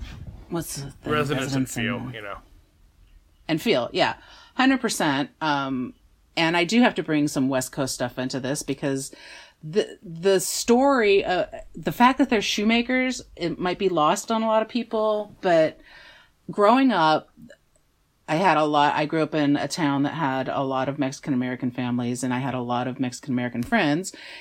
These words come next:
Speaker 1: And, um, there, there's this thing called La Chancla, which I don't know that I've talked to you about.
Speaker 2: No, not familiar.
Speaker 1: Um,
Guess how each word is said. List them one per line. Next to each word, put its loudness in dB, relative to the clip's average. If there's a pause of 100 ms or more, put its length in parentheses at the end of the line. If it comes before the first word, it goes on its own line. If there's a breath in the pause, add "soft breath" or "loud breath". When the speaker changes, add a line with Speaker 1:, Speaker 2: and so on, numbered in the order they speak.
(120)
Speaker 1:
And, 2
um, -8
there, 4
there's 2
this 2
thing 0
called 4
La 2
Chancla, 2
which -2
I 4
don't 4
know 2
that 0
I've 0
talked -2
to -6
you 2
about. 0
Speaker 2:
No, -2
not -4
familiar. 0
Speaker 1:
Um, -2